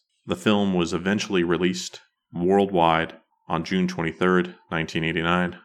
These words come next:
It did get an earlier release in California for the premiere on June nineteenth, nineteen eighty-nine. Batmania aside, as soon as this film started showing in late night previews on June twenty-second of nineteen eighty-nine,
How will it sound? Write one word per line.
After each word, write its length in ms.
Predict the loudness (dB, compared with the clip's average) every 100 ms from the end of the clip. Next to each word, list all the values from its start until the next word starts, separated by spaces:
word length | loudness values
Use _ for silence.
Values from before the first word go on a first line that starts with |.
| _ _
It 140 | -10 0
did 180 | 0
get 160 | 2 2
an 140 | 0 -2
earlier 520 | 0 2 2 2 2
release 680 | 0 0 0 0 -2 -10 -14 _ _ _
in 260 | -8 -6 -4
California 640 | -2 -2 -2 -2 0 0
for 140 | -4 -8
the 80 |
premiere 560 | -6 -2 0 0 0 -4 _ -8
on 200 | -6 -6
June 240 | -4 -4
nineteenth, 580 | -4 -6 -6 -8 -8 -8
nineteen 380 | -8 -8 -8 -8
eighty-nine. 540 | -6 -4 -4 -6 -8 -16 _ _ _ -20
Batmania 800 | -8 -2 -2 0 0 2 0 -4
aside, 560 | -6 -2 0 0 -6 -14 _ _
as 120 | -6 -4
soon 280 | 0 2
as 220 | 2 0 0
this 280 | 0 -2
film 540 | -10 -4 0 2 0 -6
started 380 | -4 -2 -2 -4
showing 680 | -8 -4 -4 -4 -6 -10 -18 _ _
in 100 | -6
late 240 | 0 0 0
night 260 | -2 -2
previews 500 | -4 -2 -2 -4 -4
on 160 | -6 -8
June 240 | -6 -8
twenty-second 720 | -6 -6 -6 -2 -2 -2 -12 -14 _ -10
of 80 | -4
nineteen 340 | -2 -2 -2
eighty-nine, 540 | 0 0 0 -2 -6